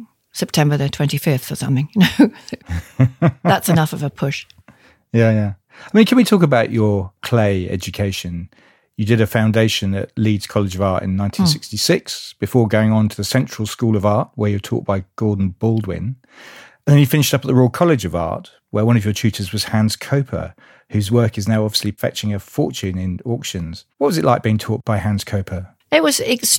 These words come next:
Speaker 1: extremely special. Gordon Baldwin and Hans Koper are very different. Gordon would talk, talk, talk.
Speaker 2: Mm.
Speaker 1: And Hans Koper said very little, but what he said, you really tried very hard to remember. And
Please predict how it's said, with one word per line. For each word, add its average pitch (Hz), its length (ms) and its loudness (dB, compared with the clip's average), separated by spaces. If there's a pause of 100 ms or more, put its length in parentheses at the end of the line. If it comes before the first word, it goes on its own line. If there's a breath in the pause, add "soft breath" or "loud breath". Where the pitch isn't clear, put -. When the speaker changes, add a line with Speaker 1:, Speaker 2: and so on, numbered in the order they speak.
Speaker 1:
extremely 185 800 6 (340)
special. 139 640 0 (540)
Gordon 226 260 6
Baldwin 190 320 6
and 170 80 8
Hans 175 200 4
Koper - 180 0
are 170 40 -2
very 165 220 2
different. 196 400 0
Gordon 190 320 6
would 170 200 2
talk, 180 240 0
talk, - 240 -2
talk. 160 400 -2 (200)
Speaker 2:
Mm. 110 280 0 (200)
Speaker 1:
And 165 180 6
Hans 175 340 4
Koper 156 480 2 (300)
said 170 280 0
very 156 220 2
little, 151 340 0
but 190 160 2
what 160 200 4
he 156 100 4
said, 156 380 0 (380)
you 160 160 0
really 147 220 2
tried 151 360 -2 (180)
very 208 160 -4
hard 165 220 -2
to - 120 -2
remember. 165 340 0 (460)
And 143 600 4